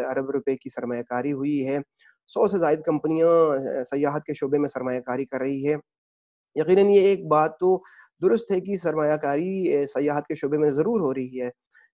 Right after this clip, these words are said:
लेकिन क्या सरमायाकारी जो हो रही है उस हवाले से कोई इंफ्रास्ट्रक्चर हमारे पास मौजूद है? जिस तरह से सयाहत को दूसरे ममालिक में सयाहत से फ़ायदा उठाया जाता है वैसे ही पाकिस्तान के अंदर फ़ायदा उठाया जा रहा है या सयाहत को, अ,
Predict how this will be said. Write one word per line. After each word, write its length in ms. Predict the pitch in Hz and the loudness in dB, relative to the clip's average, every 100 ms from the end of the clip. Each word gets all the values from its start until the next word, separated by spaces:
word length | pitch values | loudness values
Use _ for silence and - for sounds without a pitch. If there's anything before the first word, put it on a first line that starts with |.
| - | -4
लेकिन 340 | 185 233 202 165 | -4 -2 -6 0
क्या 240 | 202 208 196 | 2 2 0
सरमायाकारी 960 | - 160 151 151 151 151 180 196 180 | -2 -2 0 0 -2 -2 -2 -4 -6
जो 180 | 151 160 | -4 -4
हो 120 | 127 | -2
रही 260 | 170 170 160 | -2 -2 -2
है 80 | 160 | -2
उस 140 | 170 165 | -2 -2
हवाले 180 | 151 160 | -2 -4
से 80 | 165 | -2
कोई 160 | 175 | -2
इंफ्रास्ट्रक्चर 560 | 160 - 151 - 160 165 | 0 -2 -6 -6 -6 -4
हमारे 220 | 143 143 | -4 -4
पास 140 | 156 151 | -6 -6
मौजूद 320 | 143 143 156 139 | -6 -4 -6 -4
है? 260 | 123 147 - _ _ _ _ - | -4 -4 -6 _ _ _ _ -8
जिस 220 | 175 - | -8 -4
तरह 140 | 180 | -2
से 140 | 175 175 | -2 -4
सयाहत 500 | 156 147 143 151 165 | -4 -2 -2 -2 -6
को 140 | - 170 170 | -2 0 0
दूसरे 260 | 160 175 196 | 0 0 2
ममालिक 380 | 160 139 139 135 | 2 0 -4 -4
में 340 | 143 139 143 143 | -2 0 0 0
सयाहत 400 | 135 143 143 147 | 0 -2 -2 -4
से 100 | 151 | -6
फ़ायदा 260 | - 131 | -6 -4
उठाया 300 | 139 127 127 | -4 -2 -2
जाता 240 | 135 120 131 | -2 -2 -6
है 60 | 135 | -6
वैसे 260 | 127 143 | -6 -6
ही 100 | 151 | -6
पाकिस्तान 420 | - 156 - 170 | -4 -6 -4 -4
के 100 | 165 | -2
अंदर 160 | 165 165 | -2 -4
फ़ायदा 280 | 160 147 160 | -6 -6 -4
उठाया 320 | 156 139 147 | -4 -4 -4
जा 140 | 147 139 | -4 -4
रहा 300 | 143 160 160 | -4 -2 0
है 140 | 156 - _ _ _ _ _ - | -2 -6 _ _ _ _ _ -2
या 240 | 151 214 | 4 4
सयाहत 460 | 208 170 165 160 170 - | 2 0 0 0 -2 -2
को, 300 | 180 185 185 | 4 6 6
अ, 120 | - | 6